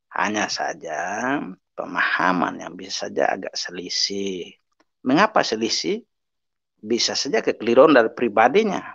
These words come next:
tetapi bisa juga dari kita. Nah, coba kita yang kat-, ya, ya, dalam dunia kekristenan. Nah, kalau kita lihat dari segi atau sudut pandang Katolik, kita percaya bahwa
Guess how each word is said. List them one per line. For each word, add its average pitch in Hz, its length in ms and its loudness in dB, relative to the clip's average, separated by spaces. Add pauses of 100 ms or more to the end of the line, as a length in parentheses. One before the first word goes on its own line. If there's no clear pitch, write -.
(140)
tetapi 208 320 -2
bisa 220 240 0
juga 240 240 2
dari 214 160 4
kita. 214 480 -2 (1040)
Nah, 90 80 -4
coba 107 320 0
kita 139 240 2
yang 127 160 6
kat-, 110 240 0 (320)
ya, 101 160 -2
ya, 104 240 -2
dalam 110 400 0
dunia 113 320 2
kekristenan. - 640 -6 (800)
Nah, - 160 -20
kalau 110 240 -4
kita 117 240 -4
lihat 143 240 6
dari 127 160 8
segi 117 720 0 (880)
atau 101 240 -4
sudut - 320 -4
pandang 110 240 4
Katolik, - 560 -6 (480)
kita - 240 -2
percaya 120 480 4
bahwa 85 320 4